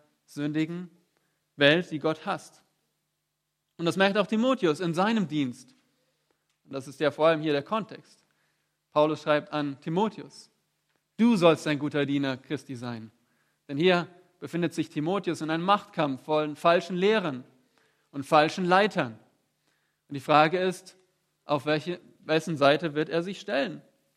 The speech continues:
Ihr könnt euch das vorstellen, Timotheus kommt in diese Gemeinde mit der Autorität des Paulus und da gibt es verschiedene Leiter,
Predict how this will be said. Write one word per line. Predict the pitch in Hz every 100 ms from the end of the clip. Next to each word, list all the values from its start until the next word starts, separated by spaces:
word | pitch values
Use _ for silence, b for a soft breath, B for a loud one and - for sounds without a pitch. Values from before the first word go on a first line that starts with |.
| -
Ihr | 156
könnt | 214
euch | 214
das | 196
vorstellen, | - 311 - 151 139
Timotheus | 175 240 190 170
kommt | 220 214
in | 175
diese | 165 165
Gemeinde | 156 214 190 170 170 B B
mit | 160
der | 175
Autorität | 175 175 170 - 247 -
des | 156
Paulus | - - 254 254 170 170 - - b b b b b
und | - 180 180 - _ -
da | 185
gibt | 233
es | 214 -
verschiedene | 185 226 233 208 190 190 - _ _ _ -
Leiter, | 156 196 226 226 208 202 - -